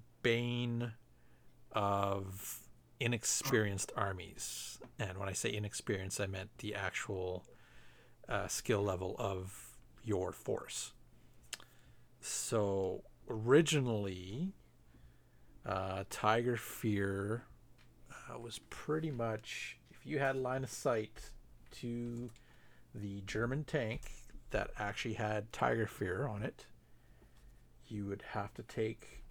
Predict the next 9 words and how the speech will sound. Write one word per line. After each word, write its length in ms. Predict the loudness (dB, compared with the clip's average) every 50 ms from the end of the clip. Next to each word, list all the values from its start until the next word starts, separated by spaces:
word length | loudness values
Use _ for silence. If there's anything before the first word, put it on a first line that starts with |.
| -10 -6
a, 580 | -4 -4 -4 -4 -4 -6 -8 -8 -10 -10 -10 -12 -14 -16 -12 -8
uh, 360 | -6 -6 -6 -6 -8 -8 -10 -12 -12 -16 -16 -18 -20 -20 -20 -20 -20 -20 -20 -20 -20 -20 -20 -20 -20 -20 -6 2
order 280 | 4 6 6 6 4 2
test 560 | 2 2 2 2 2 0 -4 -10 -12 -14 -16 -20 -20 -20 -20 -20 -20 -20 -20 -20 -20 -20 -20 -20 -20 -20 -20 -20 -20 -20 -20 -12 -4 0 0 2 0 0 -4 -8 -10 -4
at, 140 | 0 0 2
I 60 | 2
believe, 340 | 2 2 0 0 0 -2 -2
minus 400 | -2 0 0 0 0 0 -2 2
one. 360 | 2 4 4 4 2 0 -2